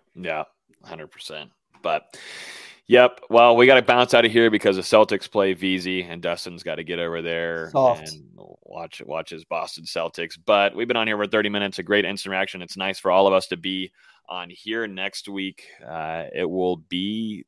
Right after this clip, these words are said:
Speaker 1: it will still be us because I will be in attendance for the game. So we'll be from inside Doak Campbell Stadium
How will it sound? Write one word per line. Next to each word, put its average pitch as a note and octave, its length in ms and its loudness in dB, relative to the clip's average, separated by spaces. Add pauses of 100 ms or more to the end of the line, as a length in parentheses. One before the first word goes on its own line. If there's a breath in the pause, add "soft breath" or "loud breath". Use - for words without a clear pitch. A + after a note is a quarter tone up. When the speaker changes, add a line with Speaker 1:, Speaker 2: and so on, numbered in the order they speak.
(140)
Speaker 1:
it - 100 -12
will F#2 120 -8
still B2 320 -2
be G2+ 160 -2
us D#2+ 400 -8
because D2+ 420 -10
I E2+ 180 -8
will F2+ 120 -4
be E2+ 360 -12
in E2 120 -12
attendance E2+ 380 -10
for F2+ 140 -10
the F2 100 -10
game. F2+ 420 -10
So D#2+ 400 -10
we'll F#2+ 140 -4
be G2+ 160 -2
from A2 360 2
inside G#2+ 580 2
Doak G#2+ 180 0
Campbell G#2 260 -4
Stadium G2 500 -4